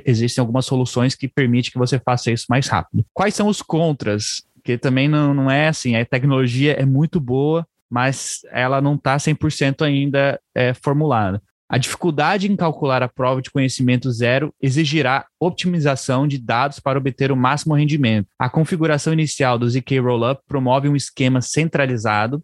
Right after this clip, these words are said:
O esquema de segurança pre-, pressupõe um nível de confiança não verificável. A computação quântica representa uma ameaça para hacker o blockchain. Bom, esses são alguns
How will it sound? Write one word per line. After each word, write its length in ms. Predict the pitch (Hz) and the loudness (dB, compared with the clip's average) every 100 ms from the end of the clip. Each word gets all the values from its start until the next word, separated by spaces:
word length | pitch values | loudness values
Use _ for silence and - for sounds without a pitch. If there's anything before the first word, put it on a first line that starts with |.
| _ | _
O 80 | - | 2
esquema 440 | 139 - 156 175 180 | 2 2 0 0 0
de 60 | |
segurança 560 | - 147 143 139 135 139 | -2 -2 0 0 -2 -4
pre-, 220 | 143 139 _ - | -2 -2 _ -2
pressupõe 600 | 160 156 165 - 127 120 - | -2 0 -2 -2 0 0 0
um 100 | 147 | 0
nível 280 | 139 147 | 2 2
de 100 | 143 | 0
confiança 520 | - 151 - 147 143 139 | 0 -2 0 0 0 0
não 320 | 135 139 180 | 0 2 2
verificável. 680 | 156 135 - 110 117 131 - _ _ _ _ | 0 -2 -4 -2 0 0 -4 _ _ _ _
A 120 | - | -6
computação 640 | 131 170 185 - 156 160 147 | -2 -2 -2 -2 0 0 -4
quântica 680 | - 147 196 - - 120 107 | -2 0 0 -2 -6 -2 2
representa 640 | 135 135 139 123 143 151 | 0 2 0 2 0 0
uma 140 | 139 | 0
ameaça 440 | 143 131 123 135 143 | 0 2 0 0 -2
para 300 | 143 127 127 | 0 0 0
hacker 460 | 127 127 160 151 _ | 0 0 -2 -6 _
o 80 | - | -4
blockchain. 560 | 139 151 - - 107 107 _ - | 0 0 0 -2 0 0 _ -6
Bom, 280 | 151 139 - | -2 -2 -2
esses 300 | 170 214 226 | -2 -2 -2
são 180 | - 185 | -2 0
alguns 840 | 180 160 160 190 196 170 - - | 0 0 0 0 0 -2 -6 -8